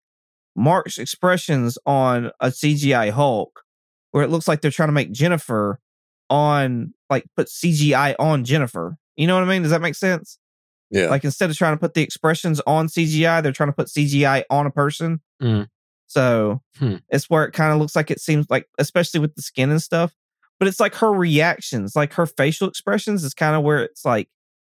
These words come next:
Speaker 1: sometimes they move really fast and other times they're, like,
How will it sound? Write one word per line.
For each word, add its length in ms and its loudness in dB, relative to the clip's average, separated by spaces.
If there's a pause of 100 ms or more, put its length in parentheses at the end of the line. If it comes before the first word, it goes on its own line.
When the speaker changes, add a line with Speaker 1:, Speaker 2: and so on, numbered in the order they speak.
(120)
Speaker 1:
sometimes 580 0
they 100 2
move 360 2
really 200 0
fast 420 0
and 220 -2
other 180 2
times 580 -2
they're, 240 2
like, 220 0